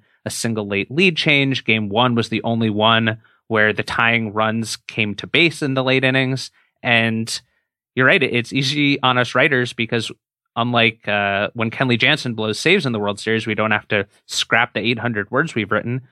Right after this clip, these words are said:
but it's less fun from an entertaining standpoint. And I'm holding out hope that we still have a Game seven Madison Bum-, Bumgarner to come, because if not, it's kind of a bummer. The, the top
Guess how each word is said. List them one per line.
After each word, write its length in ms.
but 280
it's 280
less 220
fun 240
from 180
an 120
entertaining 460
standpoint. 500
And 140
I'm 180
holding 380
out 140
hope 320
that 160
we 80
still 320
have 300
a 260
Game 220
seven 360
Madison 420
Bum-, 300
Bumgarner 480
to 100
come, 420
because 260
if 120
not, 260
it's 360
kind 240
of 260
a 80
bummer. 360
The, 320
the 80
top 400